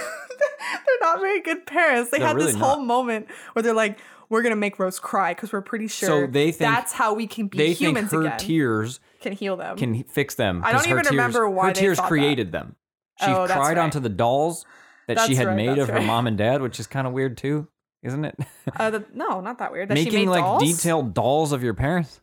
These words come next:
Speaker 1: She's a fucking artist, I guess.
Speaker 2: <laughs>
Speaker 1: So,
Speaker 2: Um,
Speaker 1: yeah, they think her tears will solve their problems. And
Speaker 2: which is
Speaker 1: so
Speaker 2: funny. This is funny.
Speaker 1: they
Speaker 2: And this is also the best part of the game.
Speaker 1: <laughs> they, they decide they're gonna kill, they're gonna, like, break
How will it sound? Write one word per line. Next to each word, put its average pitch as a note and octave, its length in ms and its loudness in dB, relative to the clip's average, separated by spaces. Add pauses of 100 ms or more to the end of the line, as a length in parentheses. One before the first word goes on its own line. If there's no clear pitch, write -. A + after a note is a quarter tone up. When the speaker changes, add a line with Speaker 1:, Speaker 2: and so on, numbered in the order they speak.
(160)
Speaker 1:
She's G#3 200 -6
a G#3 100 -6
fucking - 400 -6
artist, G#3+ 400 -2
I B4+ 120 0
guess. F#3+ 320 0 (200)
Speaker 2:
<laughs> - 200 -20
Speaker 1:
So, - 260 2
Speaker 2:
Um, G#2+ 180 -2
Speaker 1:
yeah, A3+ 180 0
they G#3+ 140 0
think C4+ 220 -4
her F#4 120 -2
tears C4+ 340 -4
will A3+ 100 0
solve G#3 680 -2
their A#3+ 140 0
problems. F#3+ 800 -2
And G3+ 80 -2
Speaker 2:
which G#3 80 -2
is - 80 0
Speaker 1:
so A3+ 100 2
Speaker 2:
funny. - 340 2
This C#3+ 160 0
is E3 120 -4
funny. B2+ 340 0 (260)
Speaker 1:
they A#3 520 2
Speaker 2:
And C#3 180 4
this E3 140 0
is D#3+ 100 -2
also D#3 240 0
the C#3 80 0
best B2+ 220 0
part B2 140 2
of G#2+ 40 -2
the G2+ 80 -4
game. - 180 -8 (160)
Speaker 1:
<laughs> - 200 -20
they, C4+ 340 0
they C4+ 220 4
decide A#3 440 0
they're D#4 80 -2
gonna D#4 200 -2
kill, B3+ 760 0 (380)
they're A3+ 120 0
gonna, A#3+ 280 0 (120)
like, G3 380 -4
break G#3+ 540 -4